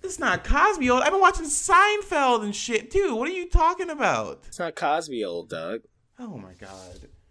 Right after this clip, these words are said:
Speaker 1: All
Speaker 2: I
Speaker 1: right,
Speaker 2: mean, you,
Speaker 1: you
Speaker 2: you, you're talking,
Speaker 1: keep
Speaker 2: you're talking
Speaker 1: jacking
Speaker 2: like
Speaker 1: off Bill Cosby then. Whatever.
Speaker 2: you, you're
Speaker 1: Anyway.
Speaker 2: talking like golden era T V times. You know what I mean?
Speaker 1: Oh, shit.
Speaker 2: No, I'm not
Speaker 1: What's
Speaker 2: jacking off Bill Cosby. I mean, you're fine if you don't wanna,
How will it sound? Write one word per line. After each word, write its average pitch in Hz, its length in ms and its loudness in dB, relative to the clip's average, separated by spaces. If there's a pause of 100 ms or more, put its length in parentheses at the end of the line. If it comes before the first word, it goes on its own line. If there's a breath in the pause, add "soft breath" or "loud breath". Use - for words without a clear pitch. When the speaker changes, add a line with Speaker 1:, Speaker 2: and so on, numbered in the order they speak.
(720)
Speaker 1:
All 170 100 -6
Speaker 2:
I 180 80 6
Speaker 1:
right, 220 100 4
Speaker 2:
mean, 170 120 -2
you, 190 120 0
Speaker 1:
you 185 100 0 (140)
Speaker 2:
you, 190 140 -4 (100)
you're 185 160 -6
talking, 190 320 0
Speaker 1:
keep 165 100 -10
Speaker 2:
you're 160 160 -8
talking 160 220 -4
Speaker 1:
jacking 143 240 -2
Speaker 2:
like 139 40 -4
Speaker 1:
off 127 280 -2 (100)
Bill 120 220 -4
Cosby 110 360 -4
then. 101 300 -12
Whatever. 113 380 -2
Speaker 2:
you, 156 80 -2
you're 147 160 -4
Speaker 1:
Anyway. 170 200 -2
Speaker 2:
talking 143 360 -2
like 123 220 -8 (1040)
golden 151 400 -2
era 139 240 -6
T 131 200 -6
V 147 200 -6
times. - 580 -10 (320)
You 110 120 -12
know 113 80 -14
what 113 40 -18
I 113 60 -18
mean? 123 200 -18 (360 loud breath)
Speaker 1:
Oh, 170 40 -20 (200 loud breath)
shit. - 160 -12
Speaker 2:
No, 240 80 2
I'm 180 140 4
not 226 120 0
Speaker 1:
What's - 60 -6
Speaker 2:
jacking 156 280 -2
off 135 160 -8
Bill 120 160 -4
Cosby. 117 600 -8
I 185 60 -8
mean, 175 180 -8 (160)
you're 185 140 -4
fine 143 340 -6
if 147 120 -12
you 147 120 -8
don't 151 160 -6
wanna, 139 320 -8